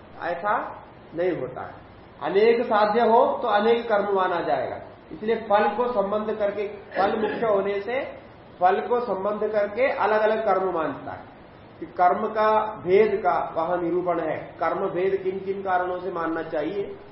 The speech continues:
देवता अलग हो और फल अलग हो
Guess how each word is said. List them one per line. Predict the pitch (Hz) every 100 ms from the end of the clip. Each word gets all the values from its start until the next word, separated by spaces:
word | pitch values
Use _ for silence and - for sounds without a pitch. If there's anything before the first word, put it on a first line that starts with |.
| - - -
देवता | 156 190 196 196
अलग | 190 180 202 202 190
हो | 220 226 - - - - -
और | 156 165
फल | - 185
अलग | 180 180 196 196
हो | 196 196 208 214